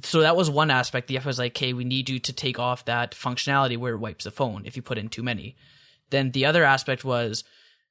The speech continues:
that the iPhone, every incorrect one, it makes you wait longer and longer before you can try another attempt.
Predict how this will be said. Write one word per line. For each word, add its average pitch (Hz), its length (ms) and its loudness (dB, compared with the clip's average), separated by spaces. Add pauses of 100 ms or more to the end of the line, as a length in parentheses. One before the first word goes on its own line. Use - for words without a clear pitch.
(140)
that 131 220 2
the 135 80 0
iPhone, 131 580 0
every 143 320 0
incorrect 135 500 -2
one, 135 300 0
it 123 100 -4
makes 131 200 -4
you 131 80 -4
wait 127 180 -2
longer 123 360 -2
and 120 100 -6
longer 127 320 -2
before 123 340 -4
you 123 100 -4
can 120 200 -6
try 120 680 -2 (240)
another 123 460 -2
attempt. 120 480 -4